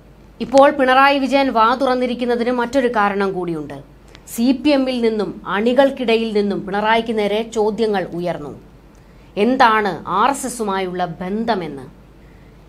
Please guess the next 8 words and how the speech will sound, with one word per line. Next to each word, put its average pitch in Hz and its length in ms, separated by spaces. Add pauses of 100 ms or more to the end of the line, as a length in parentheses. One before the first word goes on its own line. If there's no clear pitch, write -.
(120)
ഈ 233 60
ചോദ്യമാണ് 240 880 (300)
പിണറായിയെ 220 540
വിറളി 202 380
പിടിപ്പിക്കുന്നത്. 170 640 (100)
ഇനിയും 254 360
മൗനം 254 380
പാലിച്ചാൽ 240 560